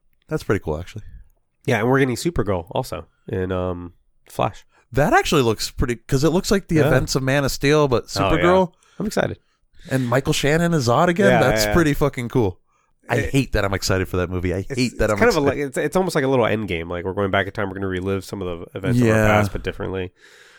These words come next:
Speaker 2: But anyway, long story short, the nineteen forties Captain Marvel was actually outselling Superman. He was much more popular than Superman.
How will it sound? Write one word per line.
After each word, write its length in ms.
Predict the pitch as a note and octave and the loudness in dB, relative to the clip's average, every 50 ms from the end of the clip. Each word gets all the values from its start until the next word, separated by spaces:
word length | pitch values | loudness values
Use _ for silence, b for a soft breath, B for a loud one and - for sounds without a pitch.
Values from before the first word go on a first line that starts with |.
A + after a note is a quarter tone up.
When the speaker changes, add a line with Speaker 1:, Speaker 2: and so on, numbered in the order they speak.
| b b b b - | b b b b 0
Speaker 2:
But 140 | F3+ F3 F3+ | 2 4 6
anyway, 240 | F#3 E3+ D3 C3+ | 6 6 6 4
long 280 | C3 C#3 D3 D3+ D#3+ E3 | 2 2 2 2 2 2
story 280 | - - F3 E3 D#3+ C#3+ | 2 2 4 4 4 2
short, 380 | - - C3+ B2+ B2 B2 b b b b b b b | 2 2 2 4 4 2 b b b b b b b
the 80 | C3 | -2
nineteen 360 | C3 C#3+ D#3 E3+ E3+ - F#3 D#3 | 2 2 2 2 0 -2 -4 -4
forties 380 | - - D3+ D3 D3 D3 C#3 | 0 2 2 2 2 2 0
Captain 320 | - D3+ C3+ B2+ - C3+ A#2+ | 0 0 0 0 -2 -4 -6
Marvel 640 | A#2 A2 G#2+ A2 A2 G#2+ F#2 F#2 F2 F2 F2 - - | -4 -2 -2 0 0 -2 -4 -6 -8 -8 -8 -10 -12
was 200 | - A#2 A2+ G#2 | -10 -10 -4 -2
actually 380 | A#2+ - - - C3+ A#2+ G#2+ - - | -2 -2 -2 -2 -6 -6 -6 -4 -2
outselling 640 | A#2 B2 - - - - - - A#2+ A#2 A2 G#2 F#2+ - | -2 -2 -2 -2 -6 -6 0 2 2 4 4 2 0 -2
Superman. 480 | - - G2+ - G2+ F2+ F2 D#2+ D#2 | -4 -4 -2 0 0 0 0 -2 -2
He 80 | F2+ G#2 | 0 0
was 140 | G2+ G2+ F#2 | 0 0 0
much 300 | G#2 G2+ G#2 G#2+ - - | 0 2 2 2 2 2
more 160 | A#2+ A2+ G#2 | 0 -2 0
popular 420 | - - G#2+ G2+ F#2+ - G#2+ G2+ F#2 | 0 0 0 0 0 0 -2 -4 -4
than 160 | F2+ F2+ F2 | -6 -8 -8
Superman. 540 | - - - - G#2 - G2+ - - - | -8 -10 -10 -8 -8 -8 -8 -8 -10 -12